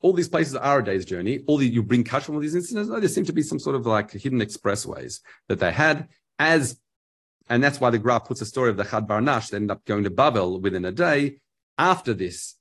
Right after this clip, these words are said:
as almost like a proof that there seemed to be some sort of expressways of some sort that, uh, again, we might not readily understand that seem to have existed. Okay,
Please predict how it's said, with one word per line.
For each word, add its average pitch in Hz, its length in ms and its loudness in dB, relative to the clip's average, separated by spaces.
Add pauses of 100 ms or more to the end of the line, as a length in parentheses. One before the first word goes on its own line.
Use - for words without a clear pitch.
(120)
as 107 120 2
almost 113 200 4
like 107 140 0
a 120 60 0
proof 180 400 2
that 139 160 -2
there 147 80 0
seemed 175 240 2
to 156 80 -4
be 143 160 0
some 139 160 -8
sort 127 180 -6
of 110 60 -4
expressways 110 720 0
of 92 100 -6
some 101 160 -2
sort 98 320 -2 (320)
that, 95 240 -2
uh, 87 140 2
again, 92 280 0
we 95 120 2
might 87 200 0
not 92 180 -8 (260)
readily 98 280 4
understand 120 520 2
that 117 120 -2
seem 123 180 0
to 117 80 0
have 101 100 2
existed. 87 400 -2 (680)
Okay, 151 160 -4